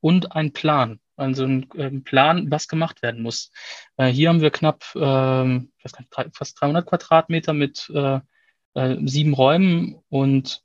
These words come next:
hier haben wir heute noch keinen Plan gebraucht. Also das ist halt einfach so der schöne Vorteil. Es fühlt sich einfach eine Frau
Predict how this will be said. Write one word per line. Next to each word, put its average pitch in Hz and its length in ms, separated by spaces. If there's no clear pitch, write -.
hier 135 160
haben 156 80
wir 160 300
heute 151 280
noch 185 160
keinen 175 240
Plan 202 220
gebraucht. 120 440
Also 135 180
das 135 140
ist 160 120
halt 156 100
einfach 151 200
so 143 80
der 139 100
schöne 151 240
Vorteil. 156 640
Es - 120
fühlt 165 200
sich - 160
einfach 147 400
eine 139 80
Frau 151 400